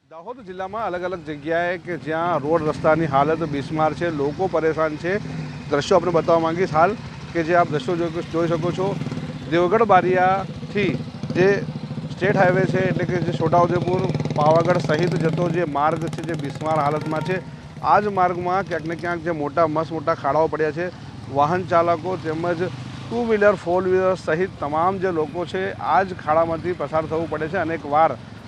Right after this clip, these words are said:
લોકો અકસ્માતમાં પડતા હોય છે, અનેક વાર લોકોના ગાડીમાં નુકસાન થતું હોય છે. છેલ્લા કેટલાક સમયથી આ જ પરિસ્થિતિથી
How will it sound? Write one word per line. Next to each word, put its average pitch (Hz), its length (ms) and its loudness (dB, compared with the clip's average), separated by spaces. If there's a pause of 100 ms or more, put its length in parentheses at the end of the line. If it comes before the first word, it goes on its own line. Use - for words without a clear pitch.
(140)
લોકો 202 520 2 (300)
અકસ્માતમાં 185 840 0
પડતા 160 300 0
હોય 170 220 0
છે, 175 200 -6
અનેક 151 300 -4
વાર 160 180 2
લોકોના 156 560 -2 (420)
ગાડીમાં 175 400 6
નુકસાન 180 300 0
થતું 170 260 -4
હોય 175 200 -2
છે. 185 180 -4 (140)
છેલ્લા 156 340 0
કેટલાક 160 300 -4
સમયથી 165 420 -4
આ 151 180 4
જ 170 100 -4
પરિસ્થિતિથી 170 880 -4